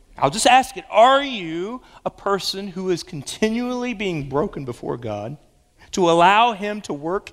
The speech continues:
in you what he desires to work in you for your good and for the glory of Christ through this place? Or is there a spirit,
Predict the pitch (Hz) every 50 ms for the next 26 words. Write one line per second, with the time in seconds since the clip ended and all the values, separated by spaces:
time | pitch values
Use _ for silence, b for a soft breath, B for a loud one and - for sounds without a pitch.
0 | - _ - 196 196 220 226 208 180 147 143 151 160 160 151 165 180 - 156 170
1 | 180 170 175 151 135 147 143 143 143 143 135 - B B B B B - 156 135
2 | 135 139 143 - - 196 202 220 214 196 175 160 - - 254 277 285 285 269 240
3 | 233 233 202 139 127 147 139 139 147 151 135 127 - - 175 170 175 156 147 120
4 | 120 127 135 139 127 135 123 - - - 120 107 101 98 - - - - 110 101
5 | 98 92 - - _ - - - - - - - B B B B - 233 233 240
6 | 240 247 262 285 294 294 277 - 254 240 240 240 226 208 202 185 - - - -
7 | - - - - - 262 233 175 160 180 202